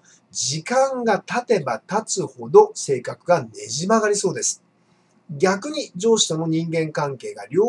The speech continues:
好ならば、職場が楽しくていい仕事もできそうです。部下にとってみれば、経営者との関係よりも上司との関係の方が自分への影響は多いと思われます。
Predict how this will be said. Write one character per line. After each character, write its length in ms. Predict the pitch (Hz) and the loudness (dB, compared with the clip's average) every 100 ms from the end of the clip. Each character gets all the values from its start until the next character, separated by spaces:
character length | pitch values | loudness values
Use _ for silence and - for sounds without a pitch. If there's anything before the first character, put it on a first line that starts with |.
| 233 | 0
好 200 | 254 240 | -4 0
な 140 | 247 | 2
ら 80 | 226 | 2
ば、 220 | 135 - _ _ - | 0 -4 _ _ -12
職 380 | - 139 - 143 | -6 -4 -4 -2
場 160 | 135 | 0
が 160 | 113 113 | 0 -6
楽 260 | - 165 202 | -4 0 2
し 100 | - | 2
く 80 | - | 4
て 240 | 226 226 - | 4 4 -6
い 80 | |
い 20 | 170 | -4
仕 240 | - 117 | -4 -4
事 180 | 120 156 | -8 -2
も 200 | 226 - 135 | 0 0 -6
で 120 | 107 | -4
き 60 | |
そ 200 | - 165 | -2 -2
う 20 | - | -4
で 80 | |
す。 240 | - - _ _ _ _ _ _ - - | -6 -8 _ _ _ _ _ _ -20 -12
部 160 | 156 180 | -2 0
下 140 | 160 | 2
に 100 | 127 | 0
と 120 | 117 | -2
っ 60 | 143 | -6
て 140 | - | -4
み 120 | 120 120 | -6 -6
れ 80 | |
ば、 260 | 113 170 185 | 0 0 0
経 180 | - 160 | -4 -2
営 60 | 160 | 0
者 140 | 143 | -2
と 100 | 120 | -6
の 140 | 104 - | -14 -14
関 360 | - 175 226 | -6 -2 -2
係 280 | 220 226 220 | 0 4 4
よ 120 | 214 | 4
り 80 | 226 | 2
も 180 | 156 92 _ - - - | 0 -2 _ -20 -20 -16
上 400 | 147 226 330 330 | -6 -2 -2 0
司 240 | - - | -2 -2
と 180 | - 277 | -4 0
の 180 | 302 - | 2 2
関 320 | - 165 165 | 0 -2 -2
係 180 | 160 160 | -2 -2
の 140 | 156 | 0
方 360 | 139 - 202 170 | -4 4 4 4
が 300 | 135 196 240 175 - | 4 4 4 0 -10
自 260 | - 147 | -8 -6
分 140 | 202 285 | -4 0
へ 60 | |
の 120 | 247 - | 0 -2
影 300 | - 147 139 | -6 -8 -8
響 220 | - 139 | -8 -2
は 200 | 202 - | -2 0
多 180 | 190 156 | -2 -2
い 60 | 117 | 0
と 140 | 214 | 4
思 160 | 185 127 | 4 2
わ 100 | 107 | -6
れ 80 | 98 | -10
ま 120 | - | -6
す。 220 | - - | -6 -6